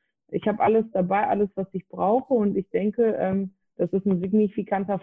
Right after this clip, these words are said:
Vorteil ist, dass man diesen Verlust, äh, vielleicht auch, den man ja hat, wenn man lange pendelt, und es gibt ja durchaus, ähm, Kollegen, die sehr weit reinpendeln nach Frankfurt, das ist ja eigentlich eher die Normalität,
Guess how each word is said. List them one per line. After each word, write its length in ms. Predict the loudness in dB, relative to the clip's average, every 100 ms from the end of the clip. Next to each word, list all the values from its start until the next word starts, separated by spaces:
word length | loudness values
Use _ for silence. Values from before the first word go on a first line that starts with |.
| -2
Vorteil 480 | 0 0 2 0 2
ist, 260 | -2 -4
dass 180 | -10 -6
man 220 | -4 -2
diesen 400 | -2 0 0 0 -6 _ _ _ _ _ -2
Verlust, 640 | 2 4 4 2 -2 _
äh, 260 | 0 0 -4 -6
vielleicht 380 | -2 0 0 -2
auch, 160 | -6
den 180 | -2 -2
man 160 | -2 -4
ja 160 | -8 -4
hat, 220 | -4 -2
wenn 140 | -4
man 420 | -2 -4 -4 -6 -4
lange 340 | 0 2 2
pendelt, 400 | 0 -4 -2 -4
und 60 | -4
es 120 | -4
gibt 200 | -6 -2
ja 80 | -2
durchaus, 420 | -2 -2 -4 -4 -2
ähm, 280 | -2 -2 -6 _ _ _ _
Kollegen, 640 | 0 2 2 2 0 -2
die 680 | -2 0 2 4 4 2 0
sehr 200 | -2 0
weit 260 | 0 0 -2
reinpendeln 920 | -4 -2 0 0 0 0 0 0 0
nach 200 | -2 -4 _ -10
Frankfurt, 420 | -10 -4 -6 -6
das 160 | -10
ist 140 | -12 -4
ja 240 | -2 -2
eigentlich 480 | -4 -6 -6 -10 -6
eher 300 | -2 -2 -4
die 160 | -4 -4
Normalität, 840 | -2 -4 -4 -4 0 0 0